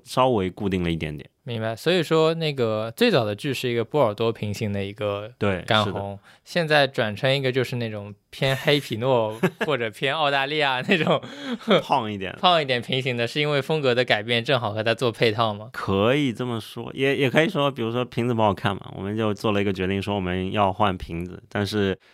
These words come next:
Speaker 1: 在同时间，我们可能在品种的选择上面也做了一个比较大的调整。在二零一七年、一八年的时候，我们酿的量太少了，所以我们其实没有特别多的品种可以选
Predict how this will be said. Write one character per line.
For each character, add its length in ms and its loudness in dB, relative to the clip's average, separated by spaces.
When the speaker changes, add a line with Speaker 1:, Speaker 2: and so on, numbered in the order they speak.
Speaker 1:
在 200 2
同 340 -2
时 180 -2
间， 240 2
我 140 -2
们 240 -2
可 140 -6
能 180 -4
在 240 0
品 180 -6
种 160 0
的 120 0
选 180 -4
择 140 -2
上 160 2
面 280 -2
也 140 -8
做 220 0
了 120 0
一 80 0
个 140 -4
比 80 -12
较 160 0
大 160 2
的 100 -2
调 280 -4
整。 120 -2
在 320 2
二 180 0
零 120 2
一 40 0
七 140 -2
年、 160 2
一 20 0
八 200 2
年 160 0
的 80 -2
时 160 -6
候， 160 0
我 100 -6
们 380 -4
酿 240 0
的 100 0
量 320 0
太 140 -4
少 240 -2
了， 180 -16
所 140 -4
以 20 2
我 100 2
们 240 0
其 140 -6
实 160 -4
没 120 -4
有 260 -2
特 160 0
别 160 2
多 160 0
的 80 0
品 180 -4
种 140 0
可 120 -2
以 60 2
选 260 -6